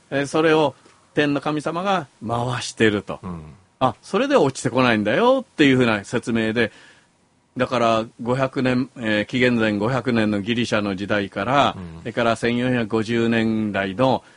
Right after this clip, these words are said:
Speaker 2: あの、えー、グーテンベルクの
Speaker 1: はい。
Speaker 2: 印刷術まで、
Speaker 1: はい。
Speaker 2: あの、ルネサンス期まで、そういうことが、
Speaker 1: うん。
Speaker 2: 人々の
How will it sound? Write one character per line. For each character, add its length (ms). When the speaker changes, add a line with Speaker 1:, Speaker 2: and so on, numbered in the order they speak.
Speaker 2:
あ 140
の、 340
え 1040
ー、 280
グ 140
ー 40
テ 100
ン 80
ベ 120
ル 80
ク 180
の 240
Speaker 1:
は 140
い。 120
Speaker 2:
印 160
刷 260
術 300
ま 160
で、 240
Speaker 1:
は 160
い。 100
Speaker 2:
あ 120
の、 120
ル 140
ネ 140
サ 180
ン 60
ス 120
期 160
ま 200
で、 320
そ 340
う 20
い 20
う 60
こ 100
と 160
が、 300
Speaker 1:
う 80
ん。 120
Speaker 2:
人 240
々 180
の 220